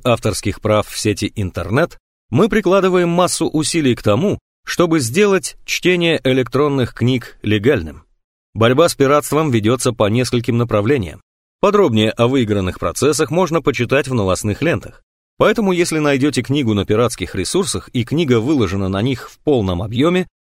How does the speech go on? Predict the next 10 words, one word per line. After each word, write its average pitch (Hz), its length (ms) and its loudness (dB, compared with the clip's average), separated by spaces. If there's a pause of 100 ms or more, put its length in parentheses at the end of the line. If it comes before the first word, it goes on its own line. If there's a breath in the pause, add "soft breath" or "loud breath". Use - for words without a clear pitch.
напишите 170 480 0
нам 208 200 2
через 170 280 0
форму 165 420 0
обратной 127 440 2
связи 110 520 0 (360)
на 120 160 4
selfpub 123 800 0
точка 101 360 0
ру. 143 200 0